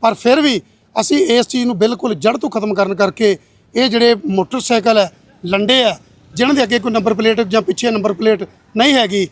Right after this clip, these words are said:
ਇਹਨਾਂ ਨੂੰ ਹੁਣ ਬਿਲਕੁਲ ਖਤਮ ਕਰਨ ਦੀ ਜਿਹੜੀ ਮੁਹਿੰਮ ਚਲਾਈ ਹੈ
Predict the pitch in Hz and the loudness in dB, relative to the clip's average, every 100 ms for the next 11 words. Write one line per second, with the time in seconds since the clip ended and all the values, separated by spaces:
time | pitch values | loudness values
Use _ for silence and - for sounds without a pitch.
0 | _ _ 220 269 269 233 226 170 247 294 | _ _ -2 2 2 2 0 0 0 0
1 | 247 247 - 196 262 240 233 226 226 - | -2 -4 -2 -2 0 0 0 0 -2 -4
2 | _ _ 196 226 226 196 208 208 196 233 | _ _ -4 -2 0 0 0 0 0 2
3 | 247 | 0